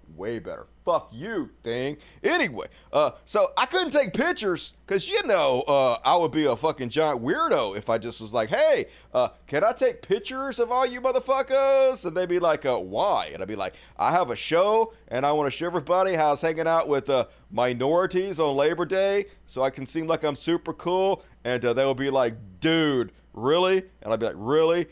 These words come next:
And, uh, wouldn't go. So instead of taking pictures, I just got, uh, artificial intelligence, and I told it to recreate me out there playing cornhole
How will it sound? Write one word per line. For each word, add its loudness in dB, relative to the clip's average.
And, -4
uh, 0
wouldn't 0
go. 2
So 0
instead 0
of -2
taking 0
pictures, 0
I 4
just -2
got, 2
uh, 4
artificial 2
intelligence, 0
and -2
I 2
told 0
it -6
to -2
recreate -2
me 0
out 2
there 2
playing 0
cornhole 2